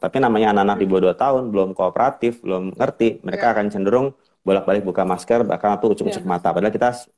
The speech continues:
Speaker 1: tahu jangan sentuh, eh, mata, hidung,
Speaker 2: Bagian
Speaker 1: mulut.
Speaker 2: wajah.
Speaker 1: Nah, bagaimana dengan face shield? Kalau kita buat analogi dengan masker ya kurang lebih alasannya sama. Tapi memang saya harus bilang untuk face shield ini,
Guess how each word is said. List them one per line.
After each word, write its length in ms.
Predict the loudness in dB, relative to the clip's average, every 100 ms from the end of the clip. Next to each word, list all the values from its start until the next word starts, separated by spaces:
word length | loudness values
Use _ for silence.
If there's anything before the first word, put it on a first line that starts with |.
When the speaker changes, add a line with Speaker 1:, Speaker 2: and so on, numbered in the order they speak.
| _ _ _
Speaker 1:
tahu 320 | -2 -2 -2 -2
jangan 400 | 0 0 0 -2 -12 _
sentuh, 640 | -12 -6 -4 2 2 2 -4
eh, 220 | -6 -4 -2
mata, 480 | -2 -2 0 2 2
hidung, 400 | 0 2 2 2
Speaker 2:
Bagian 60 |
Speaker 1:
mulut. 220 | 2 2 2 -4
Speaker 2:
wajah. 380 | -8 -8 -10 -12 -12 -4
Speaker 1:
Nah, 340 | -2 -2 -8 _ _ _ _ _ _ _ _ _ -2
bagaimana 320 | 2 2 2
dengan 140 | 0
face 220 | 0 0 0
shield? 240 | -2 -2 -6 _
Kalau 320 | -6 -2 0 0
kita 320 | -2 0 0
buat 280 | 2 0 0
analogi 800 | 0 2 2 2 2 2 2 -2 -12 _
dengan 360 | -6 0 2 2
masker 360 | 0 -2 -2 0
ya 320 | 2 2 0 -8
kurang 240 | -8 -6 -2
lebih 120 | 0
alasannya 360 | 0 0 -4 -4
sama. 400 | -4 -4 -6 -10 _ _ _ _
Tapi 160 | -4 0
memang 240 | 2 2
saya 160 | 0 0
harus 80 | 0
bilang 480 | 0 2 2 0 -4
untuk 160 | -4
face 200 | -2 -2
shield 200 | 0 -2
ini, 240 | 2 2